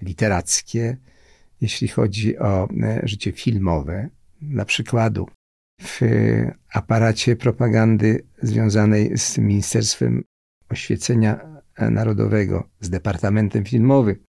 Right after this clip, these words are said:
działał taki wytrawny, e, reżyser jak Veit Harlan, który nakręcił kilka, no, tak zwanych sztandarowych, e, filmów, e,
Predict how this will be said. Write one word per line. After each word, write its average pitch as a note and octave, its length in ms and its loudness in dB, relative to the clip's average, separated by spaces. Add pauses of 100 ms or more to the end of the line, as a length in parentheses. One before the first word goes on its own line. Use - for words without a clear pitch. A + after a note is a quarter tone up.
(560)
działał G#2 400 2
taki G#2+ 440 -4 (280)
wytrawny, A2+ 760 2 (140)
e, - 680 -6
reżyser G#2+ 500 0
jak G#2 240 -6 (140)
Veit G#2+ 300 0
Harlan, G#2+ 580 0 (840)
który A#2 460 0
nakręcił A2+ 640 0
kilka, A#2 720 -2
no, A#2+ 400 0
tak A2 180 -2
zwanych G#2+ 360 -2
sztandarowych, G#2+ 840 2
e, - 400 -4
filmów, G#2 540 -2
e, G#2+ 160 -2